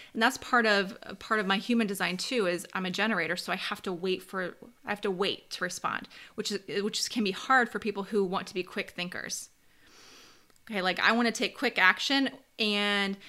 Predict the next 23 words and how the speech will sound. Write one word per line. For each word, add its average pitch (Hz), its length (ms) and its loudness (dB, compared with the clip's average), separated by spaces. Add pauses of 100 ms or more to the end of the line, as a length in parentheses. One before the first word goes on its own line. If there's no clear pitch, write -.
(100)
maybe 208 240 4
some 202 220 -2
coaches 226 460 2
that, 220 420 4
that 214 100 4
I 214 120 4
might've 214 260 4
had 214 300 2
wanted 208 220 2
to 233 60 -4
take - 320 -6
quick 220 220 -2
action, 202 400 2
but 190 140 2
I 208 180 4
need 208 160 0
to 196 80 -4
sit - 420 -4
and 185 240 -6
sit - 300 -4
with 196 140 -8 (100)
things. - 460 -14 (160)
Okay. 190 360 -2